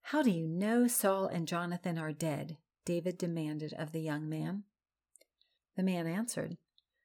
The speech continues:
I happened to be on Mount Gilboa, and there was Saul leaning on a spear with the enemy chariots and charioteers closing in on him. When he turned and saw me,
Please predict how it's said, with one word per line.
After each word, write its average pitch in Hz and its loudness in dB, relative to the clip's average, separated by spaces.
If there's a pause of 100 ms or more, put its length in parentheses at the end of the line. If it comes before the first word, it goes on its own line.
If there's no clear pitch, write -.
(280)
I - 0
happened 185 2
to 151 -6
be 175 0
on 160 0
Mount 175 -2
Gilboa, 170 0 (160)
and 170 2
there 302 6
was 330 4
Saul 170 4
leaning 220 6
on 233 6
a 240 6
spear 160 0 (320)
with 175 0 (220)
the 175 -2
enemy 247 6
chariots 170 -4
and 156 -2
charioteers 180 0 (240)
closing 220 4
in 180 -2
on 170 -6
him. 165 -4 (840)
When 180 2
he 170 -2
turned 233 4
and 175 0
saw 208 0
me, 226 2